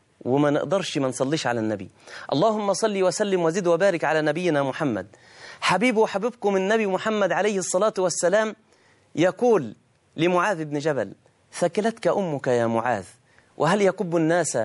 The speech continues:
في النار على وجوههم إلا حصائد ألسنتهم؟" هو ودى الناس في داهية غير الكلام؟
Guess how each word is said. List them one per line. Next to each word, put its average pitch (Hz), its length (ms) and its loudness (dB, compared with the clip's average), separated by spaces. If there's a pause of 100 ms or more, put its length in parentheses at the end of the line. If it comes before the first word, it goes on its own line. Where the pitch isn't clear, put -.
في - 120 -2
النار 160 560 2 (160)
على 196 320 2
وجوههم 170 720 0 (380)
إلا 180 240 2
حصائد 143 680 -2 (120)
ألسنتهم؟" 185 680 0 (1200)
هو 185 200 4
ودى 185 180 0
الناس 185 240 -2
في 147 60 -4
داهية 156 240 2
غير 156 140 0
الكلام؟ 139 400 -2